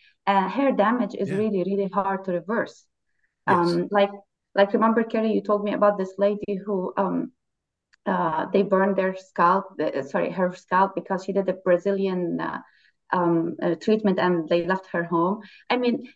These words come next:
Speaker 1: maybe, maybe, maybe her cosmetologist or hairdresser, she is, uh, even not educated enough or educated with, from the wrong hands, or who knows, or
Speaker 2: I,
Speaker 1: sometimes
Speaker 2: I even
Speaker 1: maybe
Speaker 2: know about
Speaker 1: hormones.
Speaker 2: cases of people who actually died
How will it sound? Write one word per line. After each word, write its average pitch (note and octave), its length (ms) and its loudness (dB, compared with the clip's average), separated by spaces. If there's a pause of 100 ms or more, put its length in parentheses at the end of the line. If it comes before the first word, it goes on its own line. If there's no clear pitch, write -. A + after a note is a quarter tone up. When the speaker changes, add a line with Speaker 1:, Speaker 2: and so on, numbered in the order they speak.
Speaker 1:
maybe, D#4 360 4
maybe, C4+ 440 4
maybe B3 280 2
her A3 160 -2
cosmetologist G3+ 880 0
or F#3 140 -4
hairdresser, G3+ 680 0
she F3+ 480 -8
is, F3+ 400 -2 (100)
uh, D#3+ 260 0 (440)
even G3 540 2
not G3 220 4
educated F#3 540 -4
enough G3 360 2
or F3+ 360 2
educated F3+ 680 -4
with, E3+ 200 0 (100)
from F3 160 -2
the E3 100 -2
wrong E3 200 0 (100)
hands, A3+ 460 -4
or F3 420 0 (560)
who C4+ 140 6
knows, D#3+ 380 0
or F#3 160 0
Speaker 2:
I, - 20 -2
Speaker 1:
sometimes G3+ 340 0
Speaker 2:
I - 200 4
even F#3 80 6
Speaker 1:
maybe C#4+ 120 2
Speaker 2:
know C4+ 100 2
about G#3 220 4
Speaker 1:
hormones. D#3 120 -4
Speaker 2:
cases F3+ 360 0
of C#3 100 -8 (120)
people F3 380 2
who C#3 240 2
actually E3+ 400 -2
died B2 760 0